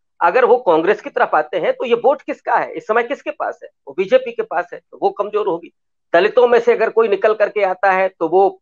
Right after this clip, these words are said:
अ, जाटव वोट तो आना नहीं है, वो निश्चित तौर पर इसके बाद जो बीजेपी का वोट बैंक है, उसमें वो अगर थोड़ा बहुत भी आता है, तो वो,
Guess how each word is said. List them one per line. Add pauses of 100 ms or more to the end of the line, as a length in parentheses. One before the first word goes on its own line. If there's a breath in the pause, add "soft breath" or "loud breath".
(120)
अ,
जाटव
वोट
तो
आना
नहीं
है, (320)
वो
निश्चित
तौर
पर
इसके
बाद
जो
बीजेपी
का
वोट
बैंक
है,
उसमें (160)
वो
अगर
थोड़ा
बहुत
भी
आता
है,
तो
वो,